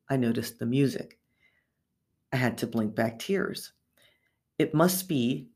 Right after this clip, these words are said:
a standard set for funeral homes, but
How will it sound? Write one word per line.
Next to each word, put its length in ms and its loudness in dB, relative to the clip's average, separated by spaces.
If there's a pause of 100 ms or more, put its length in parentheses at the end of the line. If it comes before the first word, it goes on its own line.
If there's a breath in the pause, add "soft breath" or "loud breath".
a 80 0
standard 840 -2
set 560 -4
for 160 -6
funeral 440 -2
homes, 500 -4 (460 soft breath)
but 360 2